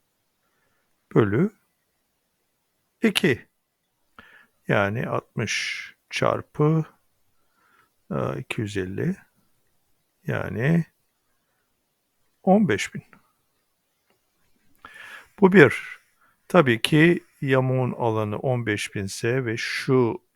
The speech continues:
o, bölgeler birbirine eşitse bu bölgelerin bir tanesi çarpı on beş bin,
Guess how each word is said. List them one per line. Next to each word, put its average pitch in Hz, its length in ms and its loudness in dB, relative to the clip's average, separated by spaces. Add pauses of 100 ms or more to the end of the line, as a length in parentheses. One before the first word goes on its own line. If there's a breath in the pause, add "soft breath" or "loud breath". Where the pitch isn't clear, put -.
(100)
o, - 720 -8 (380)
bölgeler 113 640 -2
birbirine 113 480 -6
eşitse 120 760 -4 (540)
bu 131 100 -14
bölgelerin 110 600 -8
bir 143 160 -2
tanesi 113 840 -6 (960)
çarpı - 400 -10
on 58 280 -10
beş - 320 -12
bin, 160 300 -2